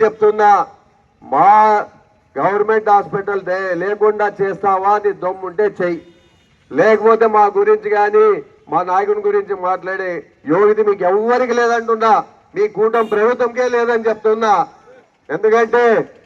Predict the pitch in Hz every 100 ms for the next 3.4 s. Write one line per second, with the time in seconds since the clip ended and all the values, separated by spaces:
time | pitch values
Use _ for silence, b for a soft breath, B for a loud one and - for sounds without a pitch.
0 | - 196 202 214 208 208 208 214 208 190
1 | 190 208 202 208 185 196 202 208 165 180
2 | 185 208 208 180 - _ _ _ _ _
3 | _ 127 170 208